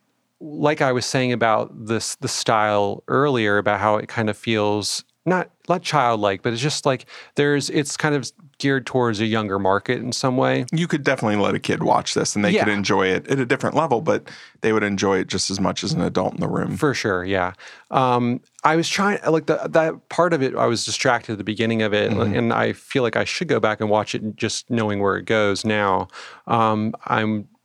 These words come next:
Speaker 1: I have all my baggage from the other films,
Speaker 2: Mm-hmm.
Speaker 1: and I'm trying to pick apart at the beginning of it, just, like, what is it about this that, like,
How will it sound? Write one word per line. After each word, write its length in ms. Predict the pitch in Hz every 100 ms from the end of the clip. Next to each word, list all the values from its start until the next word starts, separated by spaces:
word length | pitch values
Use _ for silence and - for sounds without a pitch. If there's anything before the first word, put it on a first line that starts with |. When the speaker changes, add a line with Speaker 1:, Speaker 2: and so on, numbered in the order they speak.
| _ -
Speaker 1:
I 60 |
have 200 | 123 127
all 120 | 127 117
my 160 | 107
baggage 460 | 104 104 107 104 -
from 160 | 107
the 100 | 95
other 180 | 110 160
films, 540 | 147 107 95 95 95 -
Speaker 2:
Mm-hmm. 260 | 104 98 92 - - -
Speaker 1:
and 160 | 123
I'm 140 | 113 117
trying 400 | 139 156 202 175
to 440 | - 135 123 117
pick 220 | 117 143 127
apart 340 | - 123 120
at 80 | 110
the 60 |
beginning 400 | 107 104 135 180
of 160 | 135 107
it, 140 | 110
just, 220 | - 110 -
like, 180 | 110 -
what 260 | - 139 202
is 160 | 254 170
it 120 | 135
about 340 | 113 107 98
this 240 | 110 101 -
that, 360 | 107 98 -
like, 380 | - 101 98 -